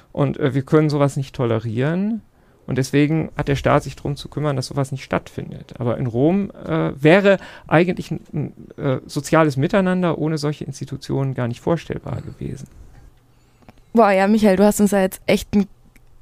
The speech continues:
Speaker 2: riesigen Einblick schon mal gegeben, wie das denn damals war. Kann man denn irgendein Fazit ziehen? Das heißt, kann man sagen, irgendwie damals waren die versauter, da ging's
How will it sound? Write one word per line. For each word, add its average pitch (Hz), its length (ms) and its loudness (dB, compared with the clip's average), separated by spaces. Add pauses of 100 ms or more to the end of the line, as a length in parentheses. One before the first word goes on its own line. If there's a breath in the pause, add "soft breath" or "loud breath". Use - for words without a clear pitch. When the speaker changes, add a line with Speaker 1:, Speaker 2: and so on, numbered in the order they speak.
(200)
Speaker 2:
riesigen 247 520 8
Einblick 208 440 4
schon 202 140 6
mal 185 80 4
gegeben, 185 340 2
wie 185 80 4
das 190 100 2
denn 180 160 2
damals 175 380 2
war. 196 180 4 (560 loud breath)
Kann 214 160 4
man 262 140 6
denn 214 280 4 (120)
irgendein 202 680 6
Fazit - 800 0
ziehen? 160 380 0
Das 170 160 0
heißt, 175 240 0
kann 196 100 2
man 208 140 6
sagen, 202 260 6
irgendwie 190 460 2 (140)
damals 196 540 2
waren 190 220 4
die 196 220 0 (260 loud breath)
versauter, 185 1000 4
da 185 140 4
ging's 202 360 4